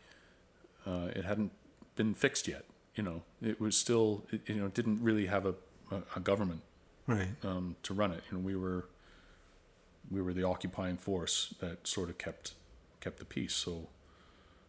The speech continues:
Speaker 1: um, yeah, it was, it was an interesting thing to be a part of.
Speaker 2: And not knowing that,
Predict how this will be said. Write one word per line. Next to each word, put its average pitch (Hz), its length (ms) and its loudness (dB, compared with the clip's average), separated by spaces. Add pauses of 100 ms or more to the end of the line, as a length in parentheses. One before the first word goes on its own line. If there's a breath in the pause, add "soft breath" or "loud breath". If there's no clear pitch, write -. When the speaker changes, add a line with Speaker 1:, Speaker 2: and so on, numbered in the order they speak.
(280 soft breath)
Speaker 1:
um, 87 340 -6 (100)
yeah, 104 160 0
it 85 140 -6
was, 98 220 -2
it - 140 -12
was - 100 -10
an 98 100 -2
interesting 92 340 -4
thing 92 160 -6
to 87 60 -6
be 90 100 -8
a 80 40 -10
part 85 240 -10
of. 87 80 -14 (440)
Speaker 2:
And 110 300 2 (1500 loud breath)
not 139 380 2
knowing 110 640 6
that, 80 260 -2